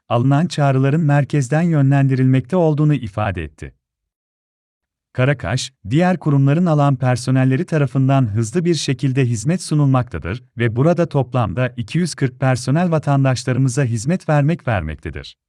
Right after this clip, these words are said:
Bir yıl içerisinde iki milyon altı yüz yetmiş sekiz bin altı yüz yetmiş altı çağrı merkezimize düştü.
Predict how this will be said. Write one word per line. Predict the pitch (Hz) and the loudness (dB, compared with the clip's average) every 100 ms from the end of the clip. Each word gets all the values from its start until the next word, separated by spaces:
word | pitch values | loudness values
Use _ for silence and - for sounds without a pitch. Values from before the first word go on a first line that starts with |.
| _ _ _ _ _ _ _ _ _ _ _ _ - | _ _ _ _ _ _ _ _ _ _ _ _ -16
Bir | 90 127 180 | -4 0 2
yıl | 175 170 | 2 0
içerisinde | 143 143 131 - 135 135 | 0 0 -2 0 0 0
iki | 131 107 185 | -4 -4 0
milyon | 175 165 160 | 2 2 2
altı | 135 127 139 | 2 0 -2
yüz | 120 | -2
yetmiş | 127 127 123 | -2 -4 -6
sekiz | - 110 185 160 | -4 -4 -4 -2
bin | 165 | 0
altı | 147 131 | 0 0
yüz | 143 120 | -2 -2
yetmiş | 135 131 - | -2 -4 -4
altı | 135 131 196 | -2 0 -2
çağrı | - 160 160 | -2 0 2
merkezimize | 165 156 147 151 147 135 123 92 | 2 0 0 0 0 0 0 -4
düştü. | 76 - 73 | -8 -12 -14